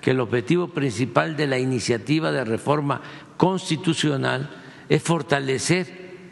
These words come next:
el Estado de Derecho mediante una reforma al Poder Judicial que se realiza a través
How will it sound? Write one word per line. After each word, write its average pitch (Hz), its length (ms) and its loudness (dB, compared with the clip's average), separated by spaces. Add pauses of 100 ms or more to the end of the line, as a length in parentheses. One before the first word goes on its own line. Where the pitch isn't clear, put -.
(220)
el 113 180 2
Estado 143 520 0
de 147 100 0
Derecho 147 540 0 (760)
mediante 131 460 2
una 156 180 2
reforma 143 720 0
al 113 240 0
Poder 113 300 0
Judicial 131 600 0 (680)
que 117 120 0
se 156 200 2
realiza 147 580 0
a 120 120 -8
través 120 720 0